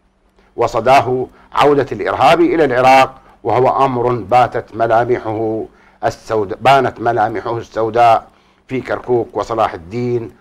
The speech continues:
وديالى مؤخرا. علينا وعلى حكومتنا أن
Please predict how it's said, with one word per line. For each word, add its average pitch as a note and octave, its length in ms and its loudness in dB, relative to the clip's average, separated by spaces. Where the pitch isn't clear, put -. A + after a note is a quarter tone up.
وديالى A#2 800 -2
مؤخرا. F#2 840 -4
علينا C3 760 2
وعلى B2+ 440 2
حكومتنا A2+ 1040 -6
أن B2 420 -2